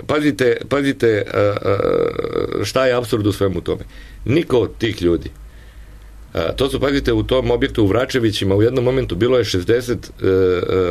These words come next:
omladinaca, pošto je bilo hladno vreme, a tada migriraju samo samci i mlađi ljudi koji mogu da podnesu pešačenje od Makedonije do ovde i zimu i, i hladnoću i sakrivanje.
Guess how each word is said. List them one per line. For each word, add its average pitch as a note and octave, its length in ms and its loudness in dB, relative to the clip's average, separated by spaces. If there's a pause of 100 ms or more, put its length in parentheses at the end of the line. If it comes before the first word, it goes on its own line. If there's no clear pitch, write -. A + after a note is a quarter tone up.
omladinaca, G#2+ 760 2
pošto G#2 260 0
je G#2 60 4
bilo G#2+ 200 2
hladno G#2 280 2
vreme, A2 260 2
a G2 60 2
tada G#2 240 0
migriraju G2+ 480 2
samo G2 240 0
samci G2 380 -2
i F2 40 0
mlađi F#2 300 0
ljudi F2 240 0
koji E2 180 -2
mogu F2 220 0
da E2+ 100 0
podnesu E2+ 400 -2
pešačenje E2 580 -2
od D#2 80 -4
Makedonije E2+ 580 -2
do F2+ 100 2
ovde E2+ 220 0
i D#2+ 100 0
zimu E2+ 320 -2
i, D#2+ 140 -4 (520)
i F2+ 100 -2
hladnoću F2+ 460 0
i D#2+ 60 2
sakrivanje. A2+ 580 0